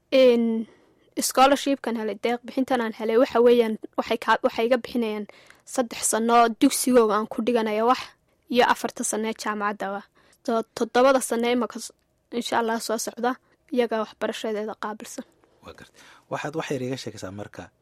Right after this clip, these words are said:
Speaker 2: taariikhda, taariikhda Maraykanka hadda bartaa baa tiri. Maxaad kala kulantay iyo inaad taariikhdooda barato? Maxaa xiiso loo ku jira taariikhda Maraykanka?
Speaker 1: Em,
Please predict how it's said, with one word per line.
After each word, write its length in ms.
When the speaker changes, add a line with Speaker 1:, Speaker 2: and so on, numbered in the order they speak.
Speaker 2:
taariikhda, 600
taariikhda 400
Maraykanka 400
hadda 220
bartaa 340
baa 140
tiri. 140
Maxaad 460
kala 200
kulantay 520
iyo 160
inaad 180
taariikhdooda 480
barato? 400
Maxaa 280
xiiso 360
loo 100
ku 120
jira 220
taariikhda 400
Maraykanka? 420
Speaker 1:
Em, 240